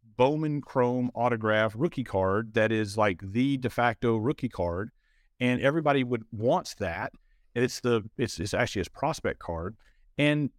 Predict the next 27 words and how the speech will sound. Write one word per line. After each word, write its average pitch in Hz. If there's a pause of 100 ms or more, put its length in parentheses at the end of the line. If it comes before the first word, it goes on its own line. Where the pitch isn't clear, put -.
(180)
on 156
top 202
of 160
that, 156
Trout 196
has 175
thousands 175
and 139
thousands 143
of 120
cards 131
that 110
you 139
can 123
get 156
a 139
Mike 131
Trout 202
card, 110 (320)
but 139
it 135
doesn't 160
impact 139
that 143
one. 92
And 120
yet, 135